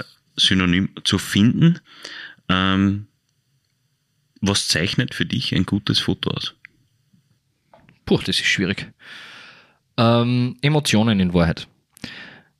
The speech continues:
Speaker 2: Ähm, Emotionen. Äh, ich, ich, also ich finde, ein Bild dann, spricht mich dann an, wann es irgendwelche Emotionen weckt in mir. Und das ist aber dann völlig egal, ob das jetzt, äh, ein Landschaftsfoto ist, wo das die Emotion weckt,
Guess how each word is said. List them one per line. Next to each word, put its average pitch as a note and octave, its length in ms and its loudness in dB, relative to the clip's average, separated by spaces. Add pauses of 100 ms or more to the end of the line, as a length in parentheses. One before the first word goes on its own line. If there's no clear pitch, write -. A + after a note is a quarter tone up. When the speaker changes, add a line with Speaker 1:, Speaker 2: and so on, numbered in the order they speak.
(340)
Speaker 2:
Ähm, G#2+ 840 4 (1400)
Emotionen. A2 580 2
Äh, G2+ 120 2
ich, A#2+ 240 -4
ich, B2 260 0
also B2+ 200 0
ich D3 100 -2
finde, D#3+ 220 0
ein - 40 -6
Bild D#3 360 0 (140)
dann, B2+ 380 0
spricht - 400 -2
mich D3+ 120 2
dann A#2+ 240 2
an, C#3 280 0
wann A#2 180 2
es - 260 -2
irgendwelche C3 500 2
Emotionen A2+ 560 0
weckt G#2+ 240 -2
in C3+ 120 0
mir. C3 140 4
Und C3 100 -2
das B2+ 120 0
ist C#3 60 -2
aber D3 120 0
dann B2+ 160 0
völlig B2 280 0
egal, A2 320 0
ob C3+ 140 0
das C3 120 -4
jetzt, - 280 -4
äh, F2 40 -4
ein G#2+ 260 2
Landschaftsfoto A#2 680 0
ist, C3 220 2
wo A#2 320 0
das A#2+ 160 0
die B2 120 0
Emotion A#2 420 0
weckt, A2+ 180 0